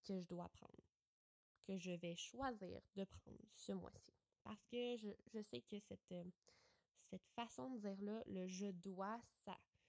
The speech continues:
ça amène une obligation. Puis en général, on n'aime vraiment pas faire ce qu'on est obligé de faire. Je sais pas si ça vous est déjà arrivé, là, le « oh mon Dieu, je vais ranger ma chambre ». Là, tout d'un coup, euh, il y a un parent qui re-, qui rentre dans votre cadre de porte puis qui est genre «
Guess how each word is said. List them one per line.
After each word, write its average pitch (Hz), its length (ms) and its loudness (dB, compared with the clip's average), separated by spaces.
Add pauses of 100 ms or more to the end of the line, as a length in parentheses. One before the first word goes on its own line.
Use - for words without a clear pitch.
(320)
ça - 160 -2
amène 220 300 2
une 208 240 4
obligation. 190 720 0
Puis - 160 -4
en 247 100 0
général, 262 380 2
on 240 40 2
n'aime 196 200 4
vraiment 190 320 0
pas 220 200 2 (320)
faire 208 240 -2
ce - 80 -14
qu'on 214 140 0
est 214 120 0
obligé 208 180 0
de 208 60 -8
faire. 226 220 2 (600)
Je 208 40 -2
sais 202 140 0
pas 202 240 4
si 196 460 0
ça 196 140 0
vous 185 180 0
est 180 40 0
déjà 185 240 0
arrivé, 190 380 2
là, 185 200 4
le « 170 260 4 (100)
oh 220 160 0
mon 196 160 0
Dieu, 190 160 0
je 185 100 -4
vais 165 120 -2
ranger 214 320 2
ma 196 120 0
chambre ». 208 360 -2 (380)
Là, 202 120 2
tout 196 120 -4
d'un 190 180 2
coup, 214 320 2 (120)
euh, 180 280 0
il 208 80 0
y 247 80 4
a 233 40 6
un 202 60 0
parent 202 380 0
qui 190 120 0
re-, 180 140 -4 (240)
qui 196 140 -4
rentre 190 200 2
dans 190 120 4
votre 175 260 2
cadre 180 180 0
de 165 100 2
porte 180 300 -2
puis - 140 -18
qui 180 120 -2
est 170 60 -2
genre « 165 240 2